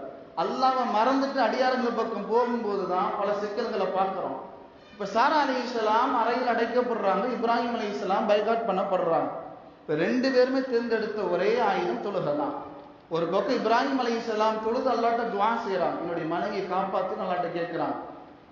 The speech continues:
இன்னொரு பக்கம் சாரா அலைஹிஸ்ஸலாம் தொழுதுட்டு அல்லாஹ்ட்ட துஆ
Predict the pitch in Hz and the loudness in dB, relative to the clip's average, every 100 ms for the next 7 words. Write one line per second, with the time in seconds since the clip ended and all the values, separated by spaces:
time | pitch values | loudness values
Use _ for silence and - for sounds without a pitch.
0 | - 208 285 262 220 202 240 226 208 240 | -2 2 4 2 0 -2 -4 0 2 2
1 | 233 214 208 196 185 202 196 208 226 208 | 2 0 -4 -2 -2 -2 -2 -2 -2 0
2 | 190 190 190 170 170 | 0 0 0 0 2